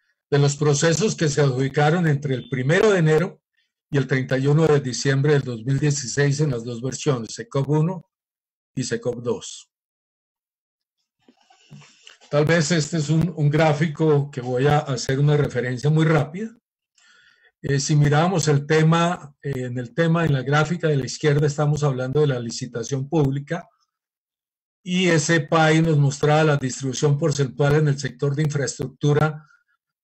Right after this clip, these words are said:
para ochenta y cinco contratos, entre los cuales se recibían en promedio cinco punto setenta y cinco propuestas, y de esas propuestas, tres punto setenta y ocho,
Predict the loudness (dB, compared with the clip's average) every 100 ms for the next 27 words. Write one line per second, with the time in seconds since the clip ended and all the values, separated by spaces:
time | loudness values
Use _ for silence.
0 | _ -6 -2 -2 -2 -4 -2 -4 -4 -2
1 | 0 0 -2 -2 -2 -2 0 -2 -2 -2
2 | -2 -4 -8 -8 -8 -8 -4 0 0 2
3 | 0 -2 -8 _ _ _ _ _ -12 -4
4 | -2 -2 -4 -4 0 0 0 -2 -4 -2
5 | 0 0 0 0 0 -2 -2 -2 -2 -2
6 | -2 -4 -6 -8 -4 0 0 4 2 2
7 | -4 _ _ _ _ -8 -6 0 2 2
8 | 2 -2 -4 -8 -18 _ _ _ _ _
9 | -2 0 0 -4 -6 -4 -2 -2 -4 -4
10 | -6 0 0 0 0 -2 0 0 0 -2
11 | -2 -2 -2 -2 -4 -8 -6 -2 0 0
12 | -2 -4